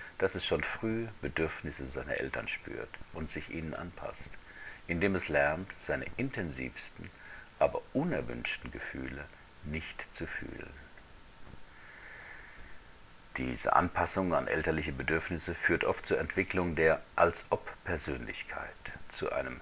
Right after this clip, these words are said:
falschen Selbst. Der Mensch zeigt nur das, was von ihm gewünscht wird, und verschmilzt dann ganz mit dem Gewünschten.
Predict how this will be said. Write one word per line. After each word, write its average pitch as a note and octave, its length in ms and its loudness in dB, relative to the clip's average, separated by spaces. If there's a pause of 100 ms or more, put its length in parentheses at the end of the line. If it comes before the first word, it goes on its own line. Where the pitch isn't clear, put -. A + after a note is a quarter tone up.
falschen D2+ 640 2 (160)
Selbst. - 560 0 (580)
Der G2 60 8
Mensch C3+ 300 4
zeigt G2+ 280 4
nur A#2+ 200 4
das, F#2+ 460 4
was - 180 -2
von D2 200 -4
ihm E2 220 -2
gewünscht E2 460 0
wird, D#2+ 180 4 (680)
und B2 280 4 (100)
verschmilzt - 720 -2
dann D2 240 2 (300)
ganz - 540 -6
mit B1+ 120 -2 (160)
dem C#2 140 -4
Gewünschten. D#2+ 640 -8